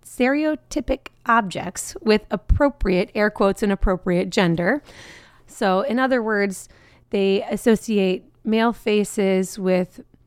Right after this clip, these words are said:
male objects that are a stereotype for a male to use, or female faces with female stereotypic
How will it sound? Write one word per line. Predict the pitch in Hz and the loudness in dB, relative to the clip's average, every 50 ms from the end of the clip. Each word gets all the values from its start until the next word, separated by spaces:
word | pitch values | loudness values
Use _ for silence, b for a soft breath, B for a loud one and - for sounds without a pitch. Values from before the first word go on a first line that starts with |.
| _ _ _ - | _ _ _ -4
male | 196 202 214 208 208 202 196 196 - - _ - | -2 0 0 2 2 2 0 0 -2 -4 _ -4
objects | 185 175 180 180 - - 190 180 - - | -2 -2 -2 -2 -2 -2 -2 -2 -2 -2
that | 202 185 180 | 0 0 2
are | 180 180 185 - - - | 2 0 -2 -4 -4 -4
a | 202 | -4
stereotype | - - - 208 190 190 185 180 - - 190 190 - | -4 -2 -2 0 0 0 0 0 -2 -2 -4 -4 -4
for | - 202 | -2 0
a | 185 180 | 0 2
male | 185 180 180 180 | 2 0 0 -2
to | - - 196 | -2 -2 -2
use, | 180 185 185 202 247 277 311 - | 0 0 0 0 0 0 -2 -2
or | - 196 190 | -4 -6 -6
female | - - 226 226 226 220 214 202 | -4 -2 -2 0 0 0 -2 -4
faces | - - 196 196 180 - 190 156 | -4 -2 -2 -2 -2 -2 -4 -4
with | - 196 175 - | -4 -6 -8 -6
female | - 262 277 294 269 226 185 175 | -6 -2 -2 0 0 0 -2 -4
stereotypic | - - - 202 190 180 175 175 - - - 175 - 180 - | -8 -8 -4 -2 0 0 0 -2 -2 -4 -8 -10 -10 -10 -12